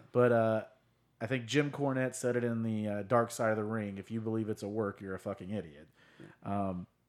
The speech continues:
Speaker 1: I'm still gonna fall on the side that I just think that there was a lot of planning around it. I don't know if Vince McMahon knew it was gonna create the McMahon character.
Speaker 2: Yeah,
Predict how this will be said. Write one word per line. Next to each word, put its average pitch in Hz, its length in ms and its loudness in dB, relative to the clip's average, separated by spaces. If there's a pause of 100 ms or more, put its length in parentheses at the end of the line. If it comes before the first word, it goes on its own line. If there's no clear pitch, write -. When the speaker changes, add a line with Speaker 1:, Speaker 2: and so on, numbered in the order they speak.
(840)
Speaker 1:
I'm 165 240 6
still 165 180 6
gonna 147 140 4
fall 135 300 6
on 127 80 2
the 123 80 0
side 120 420 4
that 110 100 4
I 107 120 4
just 110 220 -6
think 127 180 0
that 107 80 -6
there 110 120 0
was 104 120 -2
a 104 40 -2
lot 143 220 6
of 139 160 2
planning 165 440 2
around 147 340 0
it. 143 160 2 (680)
I 156 120 2
don't 165 220 2
know 147 420 8
if 147 80 0
Vince 160 220 0
McMahon 156 420 0
knew 151 200 6
it 147 40 4
was 143 100 0
gonna 143 180 2
create 143 340 2
the 135 80 0
McMahon 131 540 0
character. 139 640 0 (540)
Speaker 2:
Yeah, 180 440 0